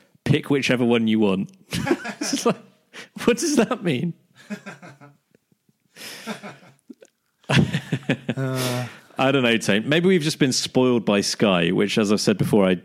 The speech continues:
I do think is the best coverage of any sport, at least that I've seen. Um, and, and yeah, maybe, maybe some other English stuff. Maybe I was thinking about it. Maybe Test Match Special might sound similar to non-English ears. You know, if you kind of, you know,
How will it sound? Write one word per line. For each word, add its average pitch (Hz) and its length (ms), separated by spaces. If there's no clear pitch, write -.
I 104 100
do 107 180
think 98 200
is - 120
the - 80
best - 400
coverage 98 500
of 92 120
any 104 280
sport, 117 440
at 95 60
least 107 200
that 101 100
I've 104 200
seen. 139 380
Um, 98 480
and, 123 160
and 135 280
yeah, 147 160
maybe, 120 360
maybe 120 300
some 113 200
other 117 320
English 113 680
stuff. - 360
Maybe 120 260
I 143 160
was 139 160
thinking 151 160
about 143 120
it. 123 40
Maybe 143 180
Test - 340
Match 139 220
Special 98 480
might 104 320
sound 101 460
similar 92 540
to 90 480
non-English 98 720
ears. 95 360
You 92 60
know, 87 60
if - 120
you 92 80
kind 92 240
of, - 80
you 101 60
know, 87 120